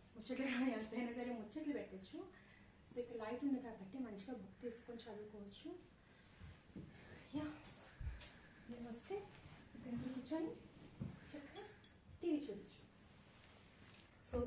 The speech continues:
ఇలా కూర్చొని మంచిగా ముచ్చట్లు పెట్టచ్చు. So యాక్చువల్గా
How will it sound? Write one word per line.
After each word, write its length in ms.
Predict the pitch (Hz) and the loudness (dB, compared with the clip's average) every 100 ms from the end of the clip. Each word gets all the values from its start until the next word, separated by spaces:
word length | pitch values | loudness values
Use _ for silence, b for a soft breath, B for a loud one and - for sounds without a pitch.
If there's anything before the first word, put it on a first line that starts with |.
| - | 4
ఇలా 140 | - 240 - | 0 -2 0
కూర్చొని 320 | 247 277 294 277 | -2 4 4 4
మంచిగా 300 | 214 208 294 269 | 4 2 4 4
ముచ్చట్లు 300 | 254 247 247 | 4 0 -2
పెట్టచ్చు. 340 | 202 - - - - - - - - - - - | -2 -2 -4 -6 -12 -14 -14 -14 -16 -18 -14 -4
So 60 | 220 214 - | 0 0 2
యాక్చువల్గా 360 | 254 254 320 | 2 4 6